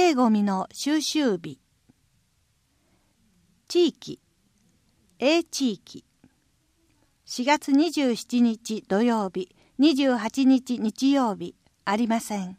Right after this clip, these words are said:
二十九日祝日、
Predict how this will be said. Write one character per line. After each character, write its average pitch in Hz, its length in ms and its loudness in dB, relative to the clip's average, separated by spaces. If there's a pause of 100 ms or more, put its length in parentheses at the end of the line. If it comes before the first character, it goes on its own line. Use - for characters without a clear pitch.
(1000)
二 311 180 2
十 294 240 2
九 294 180 -2
日 226 360 2
祝 - 280 -2
日、 - 480 -10